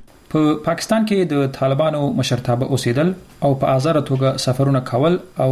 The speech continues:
خپلو جنګیالیو سره لیدل په دې معنی دی چې دوی د پاکستان د مرستې په مټ په افغانستان کې جنګ کوي او تاوتریخوالي ته دوام ورکوي. دا کار دا هم ثابتوي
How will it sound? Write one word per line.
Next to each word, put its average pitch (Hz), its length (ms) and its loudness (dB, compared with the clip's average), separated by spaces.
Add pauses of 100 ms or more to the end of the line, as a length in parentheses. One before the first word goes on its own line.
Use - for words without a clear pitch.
(100)
خپلو 180 380 0
جنګیالیو 139 680 2
سره 127 120 0
لیدل 147 220 0
په - 220 -6
دې 185 180 2
معنی 156 200 2
دی 156 180 0
چې 131 280 -2
دوی 165 200 4
د 135 180 -2
پاکستان 135 480 -2
د 127 100 0
مرستې 135 460 0
په 131 140 0
مټ 190 260 -4
په 131 120 0
افغانستان 120 420 -2
کې 131 420 -2
جنګ 131 100 2
کوي 120 260 -2 (520)
او 135 80 2 (260)
تاوتریخوالي 131 560 0
ته 120 220 2
دوام 113 180 2
ورکوي. - 300 -8 (400)
دا 196 40 2 (120)
کار 214 180 2 (140)
دا 214 100 0
هم 247 80 2
ثابتوي 123 480 -2